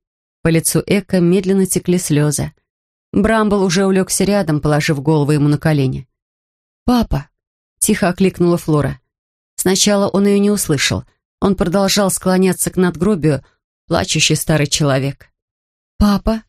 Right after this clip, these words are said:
повторила Флора и села рядом на камне. «Ох!» — сердито выдохнул Эк, увидев дочь, и торопливо вытер лицо. «Нет, Флора, уходи».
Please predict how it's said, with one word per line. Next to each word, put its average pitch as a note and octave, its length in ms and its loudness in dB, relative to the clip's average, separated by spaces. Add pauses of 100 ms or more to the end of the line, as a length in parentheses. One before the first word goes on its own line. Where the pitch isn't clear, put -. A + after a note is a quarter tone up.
(220)
повторила F#3 480 0
Флора F#3+ 320 0
и F3 60 0
села F3 240 0
рядом E3+ 320 0
на F3 100 2
камне. D3 480 -2 (1040)
«Ох!» — F3+ 520 0 (360)
сердито F#3+ 480 0
выдохнул F3 540 0
Эк, - 280 -4
увидев D#3+ 360 0
дочь, D#3 420 0
и D3 60 -2
торопливо E3 560 0
вытер D#3+ 320 0
лицо. D#3 420 -2 (560)
«Нет, C#3+ 380 2
Флора, C#3 400 -2
уходи». D3+ 560 -2